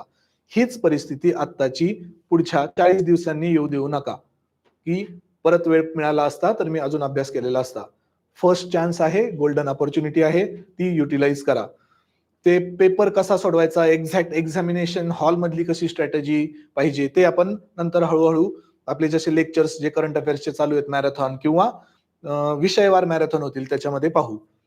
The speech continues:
त्याची पण वेगळी स्ट्रॅटेजी असती, ते अनुभवांती जे काही आम्ही छोट्या छोट्या त्याच्यातले बारकावे पाहिलेत त्याच्यानुसार ती बनवलेली आहे, ती मी तुम्हा-, तुमच्याशी शेअर करेल नंतर. आता, आता हे बघा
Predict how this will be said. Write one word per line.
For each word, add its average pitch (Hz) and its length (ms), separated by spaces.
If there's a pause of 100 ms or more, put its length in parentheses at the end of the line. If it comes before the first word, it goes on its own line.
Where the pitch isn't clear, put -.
(180)
त्याची 156 220
पण 185 140
वेगळी 180 220
स्ट्रॅटेजी 165 400
असती, 170 300
ते - 280
अनुभवांती 151 880
जे 151 180
काही 156 180
आम्ही 147 300
छोट्या 143 260
छोट्या 143 220
त्याच्यातले 139 380
बारकावे 139 380
पाहिलेत 143 340 (380)
त्याच्यानुसार 143 480
ती 147 120
बनवलेली 139 420
आहे, 147 240
ती - 360
मी 147 120
तुम्हा-, 135 360
तुमच्याशी 131 360
शेअर 127 280
करेल 117 300 (300)
नंतर. 110 260 (580)
आता, 185 540
आता 185 280
हे 185 160
बघा 143 300